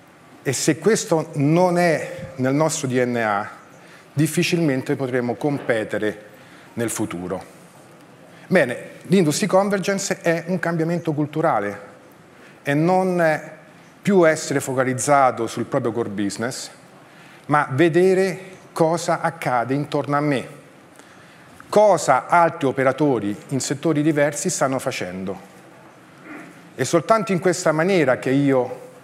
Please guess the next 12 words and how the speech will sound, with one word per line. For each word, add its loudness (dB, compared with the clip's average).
avrò 2
la 2
speranza -4
di 0
crescere, -2
di -2
creare 2
valore. -2
Perché 4
chiaramente 2
la 6
tecnologia, 2